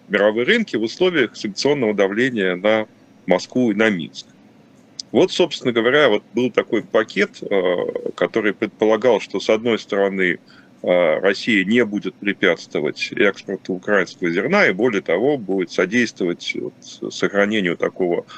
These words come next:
э, коридора через, э, Чёрное море. И был создан центр в Стамбуле по мониторингу за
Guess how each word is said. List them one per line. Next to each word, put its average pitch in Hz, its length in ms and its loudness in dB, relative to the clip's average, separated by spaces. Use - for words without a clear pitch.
э, 85 160 2
коридора 107 640 0
через, 92 580 -4
э, 82 100 0
Чёрное 92 480 0
море. 170 400 2
И 92 120 0
был 98 220 0
создан 95 460 0
центр 151 560 0
в - 40 -8
Стамбуле 101 600 0
по 87 320 -6
мониторингу 117 840 -2
за 95 300 0